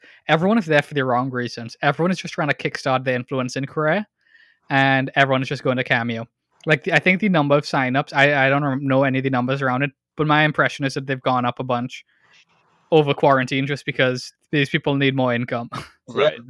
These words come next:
Speaker 2: these content creators.
Speaker 3: TikTok star.
Speaker 1: Exactly. There's a whole category. TikTok had, like, the largest category when I was looking.
Speaker 2: Wow, yeah, I gotta check this set out. I'm not
Speaker 3: I
Speaker 2: looking
Speaker 3: gotta
Speaker 2: at it.
Speaker 3: find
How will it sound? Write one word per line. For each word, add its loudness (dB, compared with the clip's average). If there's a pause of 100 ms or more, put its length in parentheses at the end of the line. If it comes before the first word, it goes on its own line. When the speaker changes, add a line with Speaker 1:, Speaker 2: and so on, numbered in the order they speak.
Speaker 2:
these -8
content -4
creators. -6 (1040)
Speaker 3:
TikTok -14
star. -16 (1300)
Speaker 1:
Exactly. 0 (140)
There's 4
a 2
whole 6
category. 2 (320)
TikTok 4
had, 2
like, 2
the -2
largest 0
category 0
when -2
I -4
was -10
looking. -8 (2000)
Speaker 2:
Wow, 0
yeah, 2
I 2
gotta 6
check 0
this -6
set 0
out. 0
I'm -2
not -4
Speaker 3:
I -2
Speaker 2:
looking -2
Speaker 3:
gotta 0
Speaker 2:
at 2
it. -10
Speaker 3:
find -